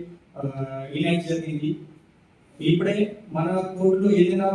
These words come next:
క్రైమ్ గురించి లేదా ప్రాపర్టీ అటాచ్‌మెంట్ గురించి కోర్టులో సబ్మిట్ చేసిన తర్వాత అది years together it is pending in the court. So ఇప్పుడే మన థర్టీ డేస్, ముప్పై డేస్ లోపల కంపల్సరీ ఈ ప్రాపర్టీ పైన డిసిజన్ చేయాలి.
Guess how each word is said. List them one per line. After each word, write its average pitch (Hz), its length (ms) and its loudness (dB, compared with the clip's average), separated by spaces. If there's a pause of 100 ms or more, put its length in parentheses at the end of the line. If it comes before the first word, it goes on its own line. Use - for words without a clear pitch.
(380)
క్రైమ్ 175 320 2
గురించి 175 680 2
లేదా 175 300 0
ప్రాపర్టీ 170 480 -4
అటాచ్‌మెంట్ 175 500 -4
గురించి 165 380 -4
కోర్టులో 175 360 -2
సబ్మిట్ 175 360 -4
చేసిన 170 180 -6
తర్వాత 170 540 -6 (320)
అది 156 160 -2
years 175 500 4
together 190 340 0
it 190 140 -4
is 196 220 -10 (680)
pending 180 300 4
in 190 80 6
the 190 180 -4
court. 160 240 4 (600)
So 170 60 -2
ఇప్పుడే 202 600 2
మన 180 360 -2
థర్టీ 180 260 2
డేస్, 202 500 0
ముప్పై 208 300 4
డేస్ 202 200 4
లోపల 165 480 2 (380)
కంపల్సరీ 202 600 0
ఈ 208 220 -2
ప్రాపర్టీ 185 480 0
పైన 185 260 -2
డిసిజన్ 170 420 0
చేయాలి. 127 440 -2